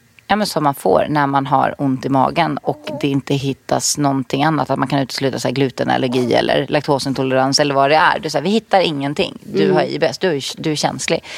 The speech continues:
Speaker 1: Och det är också så här, det är klart att det är någonting. Alltså, jag vet att många läkare skulle bli irriterade och bara, "Nej, men det är I B S." Men det är klart att det är någonting mer. Det är så mycket vi inte vet om kroppen och det är så mycket i samband med vilken typ av människa vi är, vad vi har för matsmältningssystem.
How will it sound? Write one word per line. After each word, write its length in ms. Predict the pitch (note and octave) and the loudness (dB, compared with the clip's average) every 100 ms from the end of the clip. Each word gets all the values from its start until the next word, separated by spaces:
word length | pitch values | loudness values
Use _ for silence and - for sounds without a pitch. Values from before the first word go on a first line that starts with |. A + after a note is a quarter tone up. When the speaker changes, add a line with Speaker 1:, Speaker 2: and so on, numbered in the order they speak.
| - | -12
Speaker 1:
Och 300 | - - F#3 | -8 0 2
det 100 | F#3+ | 4
är 40 | B3 | 2
också 200 | - - | 2 0
så 80 | |
här, 80 | C#3+ | 0
det 80 | C#3+ | 0
är 20 | |
klart 360 | E3+ C#4+ C4+ - | 0 2 2 0
att 60 | |
det 120 | - - | -4 0
är 180 | D#3 | 0
någonting. 800 | D3+ E3 E3 E3 - F#4+ - D3+ - | 2 2 0 0 0 0 -2 -8 -8
Alltså, 200 | - E3+ | -2 0
jag 60 | G#3+ | 4
vet 160 | C4 B3+ | 4 4
att 60 | |
många 200 | G#3+ E3 | 4 4
läkare 300 | D#3 D3+ - | 2 2 -2
skulle 160 | - C#3 | -6 -4
bli 60 | C#3 | -4
irriterade 340 | C3+ E3 C#3 | 0 2 2
och 60 | C3 | 0
bara, 160 | - | 0
"Nej, 200 | - G#3 | 4 4
men 100 | G#3+ | 4
det 60 | G#3 | 2
är 100 | F3 | 2
I 60 | D3 | 2
B 80 | |
S." 200 | C#3+ C#3+ | 0 0
Men 120 | F#3 G3 | -2 0
det 60 | |
är 20 | |
klart 280 | A#3 B3 G#3+ | 2 2 2
att 60 | G3 | 0
det 100 | F#3+ | 0
är 40 | |
någonting 340 | F3 E3+ E3 F3+ | 2 0 0 0
mer. 120 | E3 | 2
Det 100 | F3+ | 2
är 40 | |
så 100 | A3+ | 2
mycket 400 | A3 G#3+ - - | 2 2 0 -4
vi 40 | D#3 | -4
inte 160 | D3 | -2
vet 220 | C3+ D3 - | 0 0 0
om 80 | |
kroppen 360 | C#3 C#3 - B2 | -2 -2 0 0
och 60 | D#3 | 0
det 60 | |
är 20 | |
så 120 | E3+ G3 | 0 0
mycket 240 | F3+ - | -2 -4
i 20 | |
samband 560 | D3 - G3 D#3+ D#3+ D#3+ | -4 2 2 2 0 2
med 180 | C#3+ - - - - - | -2 -4 -12 -14 -14 -4
vilken 220 | E3 F#3 F3 | -2 0 0
typ 180 | E3 | 0
av 80 | F3+ | 2
människa 380 | E3 D#3+ D3+ E3 | 2 2 2 2
vi 100 | D3 | 2
är, 60 | C#3 | 4
vad 200 | D3 D#3+ | 4 4
vi 60 | |
har 100 | D#3 | 4
för 140 | D3 D#3+ | 2 2
matsmältningssystem. 1040 | D#3+ D3 - D3 C#3 C#3+ C#3 - D#3 C#3+ | 2 2 0 -2 -2 -4 -4 0 2 2